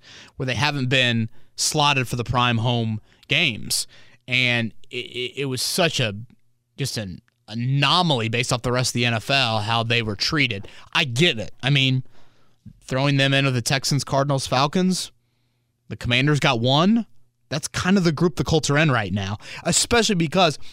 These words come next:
you have the awkward quarterback situation. You know, C J Stroud's probably more of a slam dunk to start seventeen games than Richardson is. So I understand it from that standpoint. Um, I absolutely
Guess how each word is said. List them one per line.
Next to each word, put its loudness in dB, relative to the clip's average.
you 2
have 4
the 2
awkward 0
quarterback 2
situation. -6
You -2
know, 2
C 4
J 4
Stroud's 2
probably 2
more 4
of -2
a 0
slam 0
dunk 0
to -2
start -2
seventeen 0
games 0
than -2
Richardson -2
is. -6
So 2
I -4
understand 0
it -2
from -2
that 2
standpoint. -6
Um, -8
I 2
absolutely 0